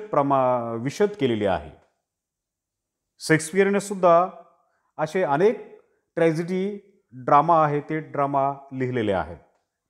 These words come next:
मग आपण पुन्हा भारताकडे जर आलो तर भारतामध्ये आपल्याला दोन नाटकाचे प्रकार दिसतात, एक वाङ्मयी नाटक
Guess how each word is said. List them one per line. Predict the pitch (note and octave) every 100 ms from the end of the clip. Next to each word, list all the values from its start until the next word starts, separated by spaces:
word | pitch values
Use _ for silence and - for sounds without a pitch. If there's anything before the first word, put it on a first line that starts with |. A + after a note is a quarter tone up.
| _ _ _ _ _ _ _ _ -
मग | B3 C4
आपण | F#3 F#3+ A3+
पुन्हा | G3 G3 B3
भारताकडे | G#3+ F#3+ G3+ F#3+ F#3+
जर | F3
आलो | D3+ C#3 C#3 B2
तर | C#3+
भारतामध्ये | F3 D3+ D#3+ F#3+ F#3+ F3+
आपल्याला | F3+ F3+ C#3+ D#3 - _ _
दोन | A#2+ F3+ A3+
नाटकाचे | G#3+ E3 D3 - C#3 D3+ D#3
प्रकार | E3 _ B2+ A#2+ A#2+
दिसतात, | G#2 - F#2 D#2+ _ _ _ _ _ _ _ _ _ _
एक | C#3 D#3
वाङ्मयी | A#2 A#2 A#2 C3 F3+
नाटक | F#3+ C#3+ B2